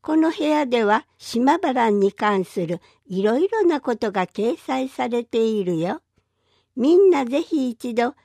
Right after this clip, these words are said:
島原の部屋に遊びに来てね。二次元バーコードがあります。問い合わせ先、制作企画課、島原ふるさと創生本部。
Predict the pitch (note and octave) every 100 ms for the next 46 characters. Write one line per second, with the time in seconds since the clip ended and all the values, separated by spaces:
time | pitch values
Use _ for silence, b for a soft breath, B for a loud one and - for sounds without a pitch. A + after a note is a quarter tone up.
0 | _ - - A3+ C#4+ C#4+ B3 A#3 G#3+ G3
1 | G3+ A#3+ F#3+ F3+ F3 E3+ - F3+ - C#4
2 | D4 D4 C#4 C4 C4 - A3+ G#3 B3+ F#4
3 | _ _ _ _ _ _ _ _ _ _
4 | _ _ _ _ - A3+ D4 E4+ E4 D4
5 | D4+ C#4 A#3+ C4+ C4 C4 B3+ A3 F#3 F3+
6 | E3 D3+ D3+ D3+ C#3+ C#3 - - - _
7 | _ _ _ _ _ B3+ C#4+ C#4+ C4+ B3
8 | A#3 A3+ A#3 G3+ G#3 F#3 - F3 - _
9 | _ _ _ - D4 D4+ D4+ - C#4 C4+
10 | C#4 C4+ B3 - A3+ - G#3 - F#3+ -
11 | _ _ _ - - C#4 D4 C#4 A3+ G3
12 | F3 - G3 A3 - E3+ - E3+ - -
13 | C4 C4+ D#4+ - C4+ C4 C4 - G#3+ G3
14 | D3+ D#3+